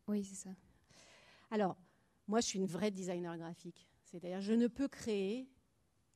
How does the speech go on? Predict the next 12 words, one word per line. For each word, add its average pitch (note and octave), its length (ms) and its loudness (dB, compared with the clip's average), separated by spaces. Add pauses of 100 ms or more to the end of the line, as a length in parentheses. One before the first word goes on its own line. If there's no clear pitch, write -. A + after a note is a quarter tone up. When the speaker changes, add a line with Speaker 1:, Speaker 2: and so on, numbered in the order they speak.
(220)
Speaker 2:
que C4+ 180 6
parce G#3 340 2
que, A#3+ 400 2 (120)
euh, F3 920 -4 (240)
enfin, F3 200 -2 (320)
c'est, - 260 -6
c'est, F3 680 -2
c'est - 240 -2
ma G3 140 2
dynam-, G#3 380 0
c'est, F#3 300 -6
c'est, E3+ 260 -6